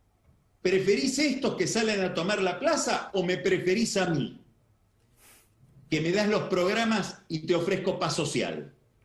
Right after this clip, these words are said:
Estamos ante un tema de primera magnitud desde el punto de vista fiscal, desde el punto de vista de la posibilidad de incorporar gente al mundo del trabajo,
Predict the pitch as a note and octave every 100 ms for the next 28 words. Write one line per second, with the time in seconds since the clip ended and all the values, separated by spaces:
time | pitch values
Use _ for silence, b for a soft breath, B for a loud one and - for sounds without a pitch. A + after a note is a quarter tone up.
0 | _ _ _ _ _ _ _ _ _ _
1 | _ _ _ _ _ _ _ _ _ _
2 | _ _ _ _ _ _ _ _ _ _
3 | _ _ _ _ _ _ - E3+ D4 D#4+
4 | C#4 - G3 E3+ A#3 A3+ A3 D4+ C#4 F#3+
5 | E3+ D3+ F#3+ D4+ A#3+ D3 C#3 C3+ C3 G#3+
6 | A#3 F#3 C3+ C3+ C3 G#3+ G3 D#3 D3+ D3
7 | C#3+ C3+ A2+ - D3+ D3+ C#3 A#2 B2+ B2+
8 | G3+ G3 D#3 C#3+ E3 - D#3 C#3+ C3+ C3+
9 | D3+ C#3 C#3+ C#3+ D#3+ F#3 F#3 D#3+ D3 C3
10 | C#3+ D#3+ D#3 E3+ E3 D3 C3+ D3 D3+ C#3
11 | B2+ A#2 A2+ B2+ F#3 - C#3